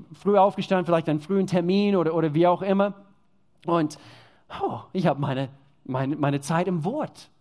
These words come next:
f-, eben ver-, vermisst heute. Und, und so, äh, eben, es sollte eine Ausnahme sein in dem Augenblick. Gottes Wort müssen wir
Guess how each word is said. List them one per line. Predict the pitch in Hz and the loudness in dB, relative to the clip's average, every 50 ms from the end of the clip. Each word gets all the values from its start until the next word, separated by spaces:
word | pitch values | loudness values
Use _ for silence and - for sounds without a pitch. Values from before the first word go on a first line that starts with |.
| _ _ _ _ | _ _ _ _
f-, | - - - - - - | -20 -20 -20 -20 -8 -4
eben | 175 170 170 135 | -4 -2 -2 -4
ver-, | - - - - 151 160 - 151 | -6 -8 -8 -6 -6 -6 -6 -10
vermisst | - - - 143 - 143 165 233 277 269 - - | -10 -6 -6 -4 -2 0 0 2 0 0 -2 -4
heute. | 175 170 143 123 120 123 113 - - _ _ _ _ _ _ _ _ _ | -2 -2 -2 -2 -4 -8 -12 -14 -16 _ _ _ _ _ _ _ _ _
Und, | - 185 180 180 180 156 - - - - - | 0 2 2 2 0 -4 -8 -14 -18 -12 -6
und | - 170 165 | -4 -4 -4
so, | - - - 202 196 185 190 - - - - - - - - - - - | -2 0 2 2 2 2 -2 -6 -14 -20 -20 -20 -20 -20 -20 -20 -20 -10
äh, | - 196 202 | -8 -8 -2
eben, | - 202 202 196 180 | 0 0 2 2 0
es | 170 - - | -2 -2 0
sollte | 202 214 226 202 196 196 180 190 - - | 0 2 2 2 0 -2 -2 -4 -8 -6
eine | - 139 139 123 123 127 - - | -4 -4 -2 -2 -4 -6 -6 -4
Ausnahme | 156 165 180 214 247 254 240 - - 175 160 147 139 139 131 | -4 -2 0 0 0 0 -2 -4 -2 -2 -2 0 0 -2 -4
sein | 113 139 131 131 127 123 | -4 -4 -4 -4 -4 -4
in | 123 | -4
dem | 123 131 131 | -4 -6 -4
Augenblick. | 139 131 135 143 143 143 123 101 113 104 - - - - - - - - _ _ _ - | -4 -2 -2 -2 -4 -6 -8 -10 -12 -14 -16 -20 -20 -20 -20 -20 -20 -20 _ _ _ -2
Gottes | 175 185 214 220 220 175 135 131 | 0 0 2 0 -2 -4 -2 0
Wort | 175 175 180 185 | 2 2 2 0
müssen | 165 156 - 180 165 147 | -2 -4 -4 -6 -6 -2
wir | 156 156 151 | -2 -2 -2